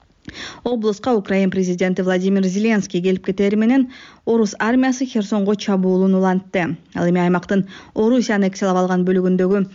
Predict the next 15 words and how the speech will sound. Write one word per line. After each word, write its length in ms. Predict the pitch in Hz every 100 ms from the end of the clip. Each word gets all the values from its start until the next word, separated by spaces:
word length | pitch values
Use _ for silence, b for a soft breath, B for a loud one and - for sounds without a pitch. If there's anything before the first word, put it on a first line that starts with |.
| B B
Новокаховка 760 | 214 214 220 226 208 196 - 185
шаарынын 600 | - 190 180 185 180 180
мэри 300 | 180 190 185 B B -
Владимир 440 | 196 185 190 180
Леонтьев 520 | 180 196 240 240 247 247 B B
суу 280 | - 254 262
ташкынынан 580 | 220 190 202 202 208
беш 220 | 190 190 190
киши 240 | 196 190
набыт 320 | 185 185 214
болуп, 260 | 247 254 254 B B
кырктан 380 | - 214 - 233
ашууну 380 | 190 - 185 190
жабыркаганын 720 | 190 180 175 170 170 175 175 -
айтты. 640 | 180 180 - - 131 -